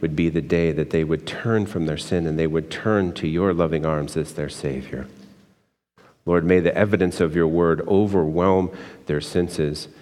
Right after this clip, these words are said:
and may you give them the gift of faith that they might believe. Lord, we ask all of this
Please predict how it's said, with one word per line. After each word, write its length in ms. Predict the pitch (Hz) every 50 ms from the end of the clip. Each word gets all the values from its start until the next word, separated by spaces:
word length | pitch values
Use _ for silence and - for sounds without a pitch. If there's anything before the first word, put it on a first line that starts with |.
| - - - - _
and 140 | 85 87 90
may 100 | 87 87
you 140 | 90 90 90
give 280 | 76 104 104 107 101
them 160 | 101 104 92 90
the 120 | 85 82
gift 280 | 78 92 85 - - 87
of 80 | 78
faith 300 | - - 82 80 78 -
that 160 | - 78 -
they 100 | - 78
might 460 | 76 73 78 80 78 78 - - - - - -
believe. 520 | 71 73 73 73 67 62 65 - - - - - - - _ _ _ _ _ _ _ _ _ _ _ _ _ _ _ _ _ _ _ _ _ _ _ _ _ _ _ _ _ _ _ _ _ _ _ _ _ _
Lord, 180 | 80 80 73 71
we 140 | 78 78
ask 360 | 69 71 80 80 - - - -
all 220 | 82 80 80 78
of 160 | 78 76 73
this 420 | 76 71 71 76 - - - -